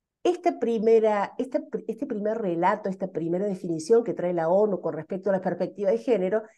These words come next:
¿qué pasó? Con el tiempo quedó, quedó obsoleta, gente. ¿Por qué? Porque no se trataba solamente de hombres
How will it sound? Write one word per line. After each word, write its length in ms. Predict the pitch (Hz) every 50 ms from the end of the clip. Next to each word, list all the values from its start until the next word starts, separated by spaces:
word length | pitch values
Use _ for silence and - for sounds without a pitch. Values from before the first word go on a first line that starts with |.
| _ _ _
¿qué 140 | - 339 339
pasó? 480 | - 339 311 - - 208 180 165 165
Con 140 | - 233 240
el 120 | 294 311 311
tiempo 640 | - - 277 202 196 185 190 208 247 269 - - _ _ _ _ _ _ _ _ _ _
quedó, 1000 | - 294 294 294 269 285 330 339 330 320 302 294 269 247 233 233 220 226 226 - _
quedó 280 | - 262 262 330 349
obsoleta, 840 | 349 349 - - 254 214 226 294 330 - - 190 175 156 156 156 - _ _ _
gente. 400 | _ _ - 254 254 233 226 233
¿Por 280 | 233 330 370 392 349 -
qué? 300 | - 196 165 156 156 - _ _ _ _ _ _ _
Porque 200 | - 294 277 339
no 80 | 330 330
se 140 | 320 330 -
trataba 400 | 269 247 226 233 285 311 330 311
solamente 640 | 311 262 233 233 220 214 220 214 214 202 214 202
de 240 | 190 196 - - -
hombres 580 | - 262 254 226 202 185 170 160 156 156 -